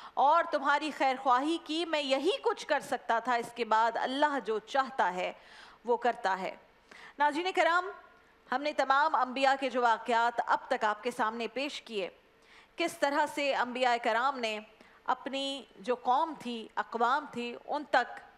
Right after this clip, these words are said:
तौहीद का पैगाम पहुँचाया, अल्लाह का पैगाम पहुँचाया। लेकिन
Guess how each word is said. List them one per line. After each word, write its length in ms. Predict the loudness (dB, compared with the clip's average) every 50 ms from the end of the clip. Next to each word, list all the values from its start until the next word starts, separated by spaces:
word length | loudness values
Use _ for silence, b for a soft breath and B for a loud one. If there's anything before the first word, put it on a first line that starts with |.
| _ _ _ 2
तौहीद 360 | 2 2 0 -2 -4 -4 -2 -2
का 80 | -2 0
पैगाम 420 | 0 0 0 0 2 0 0 0 0
पहुँचाया, 600 | -2 -4 -4 -4 -4 -2 0 0 2 2 2 0
अल्लाह 520 | 0 0 -2 -2 -4 2 2 2 2 2 0
का 140 | -2 -2 -2
पैगाम 420 | 0 0 -2 0 0 -2 -2 -2 -2
पहुँचाया। 640 | -4 -6 -6 -4 -2 0 2 2 4 2 2 0 -2 -8 -18 B B B B B B B B B -4
लेकिन 400 | -4 -2 0 0 0 0 -2 -6